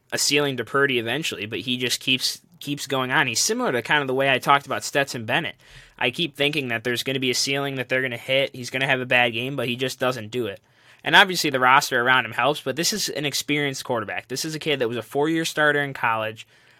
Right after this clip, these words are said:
led Iowa State to a New Year's Six Bowl game, which is no small achievement. So this kid, he knows how to play football. That's the bottom line. He's a football player.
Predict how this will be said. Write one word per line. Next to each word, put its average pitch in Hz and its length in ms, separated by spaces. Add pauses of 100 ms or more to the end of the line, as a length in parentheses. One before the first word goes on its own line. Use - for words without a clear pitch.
(100)
led 135 220
Iowa 156 320
State 135 340
to 139 120
a 131 40
New 127 80
Year's 127 240
Six 123 220
Bowl 107 240
game, 104 240
which 110 120
is 104 120
no 127 180
small 113 320
achievement. 117 480 (540)
So - 180
this 196 180
kid, 220 300
he 170 140
knows 220 240
how 220 80
to 196 80
play 180 180
football. 101 400
That's 120 160
the - 80
bottom 123 300
line. 110 180
He's 101 140
a 113 40
football 165 460
player. - 440